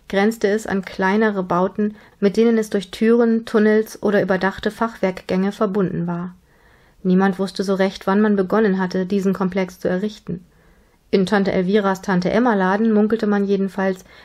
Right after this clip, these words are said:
der Entstehungszeitraum reiche bis ins Mittelalter zurück. Philipps Mutter gefiel dieser Gedanke,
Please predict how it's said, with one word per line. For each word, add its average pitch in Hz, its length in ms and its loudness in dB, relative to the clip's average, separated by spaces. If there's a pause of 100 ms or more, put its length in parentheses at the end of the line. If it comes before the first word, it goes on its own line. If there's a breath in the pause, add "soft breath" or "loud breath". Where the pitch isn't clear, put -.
(100)
der 196 120 -2
Entstehungszeitraum 190 1160 -2
reiche 180 320 -4
bis - 160 -6
ins 202 160 -4
Mittelalter 208 560 -6
zurück. 180 400 -12 (840)
Philipps 196 360 -6
Mutter 196 220 -2
gefiel 214 320 -4
dieser 180 220 -4
Gedanke, 175 560 -6